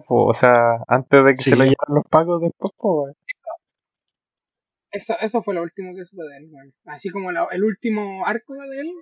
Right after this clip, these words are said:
Speaker 3: ese fue el último.
Speaker 1: Yo hace como
Speaker 2: <laughs>
Speaker 1: tres semanas, o un poco más, me estaba viendo historia en Instagram, lo sigo en Instagram, de repente vi que dijo que iba a hacer un live haciendo una invocación.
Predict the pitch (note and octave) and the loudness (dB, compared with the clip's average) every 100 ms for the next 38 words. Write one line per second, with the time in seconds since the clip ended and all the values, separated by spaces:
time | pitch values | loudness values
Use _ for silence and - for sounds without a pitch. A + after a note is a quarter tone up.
0 | _ - - G3 G3 D#3+ - E3 A#2+ B2 | _ -20 -20 -18 -16 -16 -18 -10 2 6
1 | C3+ B2+ B2+ B2 - A#2 A2+ A2 G#2+ - | 6 6 4 4 6 6 6 4 2 -4
2 | - - D3+ - D#3 E3 F#3 G#3+ A3 - | -10 -6 -4 2 4 6 6 6 4 0
3 | C#3 C#3+ D#3+ D#3 D#3+ F#3 A3 _ _ _ | 0 4 4 4 4 2 0 _ _ _
4 | - A#2 A#2 A#2 A#2+ B2 C3+ - C#3+ D3 | -8 -2 0 2 0 -2 -2 4 6 6
5 | D3 - D3+ D3+ D#3+ - G3+ G#3+ F3 D3+ | 2 4 6 6 2 6 6 8 6 6
6 | D#3 D#3 E3+ - G#3+ A3 A3+ _ _ _ | 6 4 4 2 0 0 -4 _ _ _
7 | _ B2 C#3 C#3 C#3 C#3+ D3 C#3+ - C3+ | _ 4 4 6 6 6 6 4 2 0
8 | C3 C3+ - C3+ A#2+ A#2+ C#3 C3 - C3 | 2 2 2 0 4 6 6 4 0 -2
9 | C3 B2+ A#2+ A#2 G#2+ - A2+ G#2+ | 0 0 2 4 2 0 -2 -2